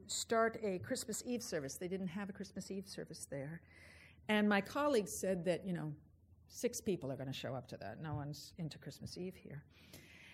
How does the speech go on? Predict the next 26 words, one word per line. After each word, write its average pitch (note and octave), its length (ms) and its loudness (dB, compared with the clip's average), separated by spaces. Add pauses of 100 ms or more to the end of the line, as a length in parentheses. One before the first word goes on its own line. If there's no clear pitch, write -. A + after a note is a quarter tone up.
(100)
And G3+ 440 8
when G#3+ 600 8
I, F#3+ 420 4
uh, F3+ 380 4 (420)
you F#3+ 100 0
know, C#3 200 2
when F3+ 160 6
I F3 140 6
offered F#3+ 340 8
it, D3+ 180 2
two A#3 140 2
hundred G3 340 4 (320)
showed B2+ 340 -6
up. C3 140 -4 (2250)
But - 220 0
so A#3 200 8
we B3 80 12
did G3+ 160 10
a A#3 40 8
Christmas A3+ 400 2
Eve F#3 140 4
service, F3+ 360 0
you G3+ 60 0
know, G3 100 2
December D#3+ 340 -4
twenty-fourth. F3+ 540 -6